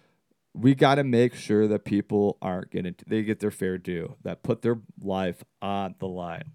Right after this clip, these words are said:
Otherwise, you know, what's the people, why would people pl-, you know, play? It's ridiculous. I don't see these owners putting their life on the line or anything like that. But baseball right now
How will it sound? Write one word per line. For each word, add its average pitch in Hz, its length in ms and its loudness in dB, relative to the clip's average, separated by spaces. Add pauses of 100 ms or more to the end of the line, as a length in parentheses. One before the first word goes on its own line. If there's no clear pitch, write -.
(120)
Otherwise, 196 380 -4
you 151 40 -12
know, 151 120 -6
what's 151 220 0
the 156 60 -10
people, - 380 -4
why 117 240 -6
would 170 140 -6
people 165 240 -8
pl-, - 180 -14
you 127 60 -6
know, 131 260 -6 (220)
play? 208 320 -4 (640)
It's - 100 -20
ridiculous. 139 640 -2 (1500)
I 101 120 2
don't 151 140 0
see 156 100 2
these 175 180 2
owners 101 320 0
putting 104 260 -6
their 95 160 0
life 90 300 -4
on 87 80 -4
the 87 80 -6
line 87 280 -6
or 92 40 -10
anything 90 260 -10
like 87 180 -12
that. 90 280 -8 (1500)
But 120 180 2
baseball 190 480 6
right 147 200 4
now 110 460 -2